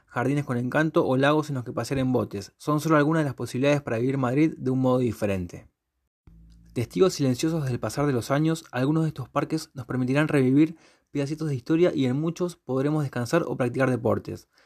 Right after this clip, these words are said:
Madrid es una de las ciudades con más zonas verdes y la segunda del mundo en número de árboles.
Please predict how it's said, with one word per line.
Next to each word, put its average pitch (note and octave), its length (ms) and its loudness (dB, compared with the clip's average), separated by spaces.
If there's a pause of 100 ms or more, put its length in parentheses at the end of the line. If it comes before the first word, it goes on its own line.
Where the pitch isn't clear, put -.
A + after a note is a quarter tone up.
(240)
Madrid C3+ 500 4
es D#3 240 -6
una F3+ 140 -2
de E3+ 60 0
las C#3 120 0
ciudades D3+ 260 -2
con C3+ 160 -6
más C#3 140 -2
zonas C3 220 -4
verdes E3+ 400 2
y B2 60 -10
la B2 100 -4
segunda D3 300 -2
del B2+ 100 0
mundo E3 480 0
en B2 100 -2
número C#3 260 2
de A#2+ 120 2
árboles. F#2+ 480 -2